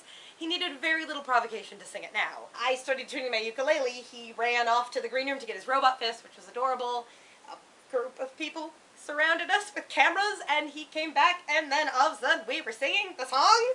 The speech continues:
As you just saw, it was amazing. People sang along, and Hal Lublin was harmonizing, and people did Jib Janine. John Hodgman Instagrammed it. Everything was beautiful, and nothing hurt. I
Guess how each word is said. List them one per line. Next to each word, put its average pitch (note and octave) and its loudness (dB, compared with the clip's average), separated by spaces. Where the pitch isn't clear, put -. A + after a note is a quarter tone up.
As C#4+ 4
you C#4+ -4
just D4 -4
saw, C#4 8
it B3 -2
was B3+ -4
amazing. G#3+ -2
People F#3 -14
sang F3 -12
along, F4 8
and C4 -6
Hal C#4+ -4
Lublin D4+ 0
was A#3+ -10
harmonizing, D4+ 0
and B3+ -8
people A#3 -12
did A#3 -14
Jib B3+ -12
Janine. E4 -4
John F4 2
Hodgman D#4+ 2
Instagrammed E4 0
it. F4+ -4
Everything E4+ 2
was D4+ -4
beautiful, B3+ 0
and G#3 -4
nothing G3 -8
hurt. - -18
I D#4 4